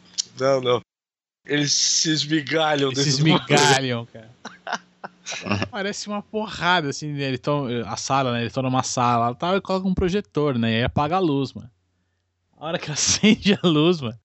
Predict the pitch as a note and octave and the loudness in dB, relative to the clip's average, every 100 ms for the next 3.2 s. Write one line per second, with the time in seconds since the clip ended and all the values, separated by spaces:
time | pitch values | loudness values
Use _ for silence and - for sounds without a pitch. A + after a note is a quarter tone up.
0 | _ _ _ - - F3+ D#3 F3+ G3+ - | _ _ _ -14 -2 0 0 0 0 0
1 | F#3+ F3+ F#3 F#3 F3+ F#3+ D3+ D3+ F3 D#3 | 0 0 -2 0 2 2 2 0 0 -2
2 | D3 E3+ D3 - G#3+ B3 A3+ G#3 F3 F#3 | -4 -8 -10 -2 -2 -2 -2 0 2 4
3 | G3 | 2